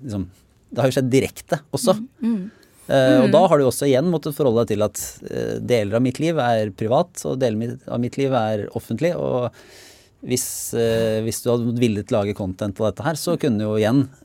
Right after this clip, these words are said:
Speaker 1: eh, blåst på sin Norge av banen.
Speaker 2: Mm, ja. Ja, nei, hvordan jeg forholder meg til det, det er, det er når ting er veldig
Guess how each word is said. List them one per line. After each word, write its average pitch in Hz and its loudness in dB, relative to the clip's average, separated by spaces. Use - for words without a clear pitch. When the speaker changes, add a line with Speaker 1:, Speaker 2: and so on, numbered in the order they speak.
Speaker 1:
eh, 110 -8
blåst 107 -8
på 110 -10
sin 113 -4
Norge 98 -4
av 98 -4
banen. 95 -4
Speaker 2:
Mm, 220 0
ja. 202 -2
Ja, 220 4
nei, 226 4
hvordan 220 2
jeg 202 0
forholder 214 0
meg 180 0
til 196 -2
det, 185 0
det 190 0
er, 190 2
det 202 2
er 214 4
når 202 0
ting 220 2
er 202 2
veldig 190 0